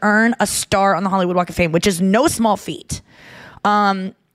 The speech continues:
which is also what I put on my Tinder profile.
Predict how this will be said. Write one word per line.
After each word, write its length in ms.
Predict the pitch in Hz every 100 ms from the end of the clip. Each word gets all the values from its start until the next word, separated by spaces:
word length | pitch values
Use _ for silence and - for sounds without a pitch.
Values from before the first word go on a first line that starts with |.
| - _ _ _ _ _ _ _
which 180 | - 208
is 80 | 208
also 560 | - 240 254 214 190 -
what 160 | 185
I 60 | 185
put 300 | - 196 -
on 200 | - 180
my 180 | 180 170
Tinder 260 | 175 175 165
profile. 680 | 170 156 143 131 123 -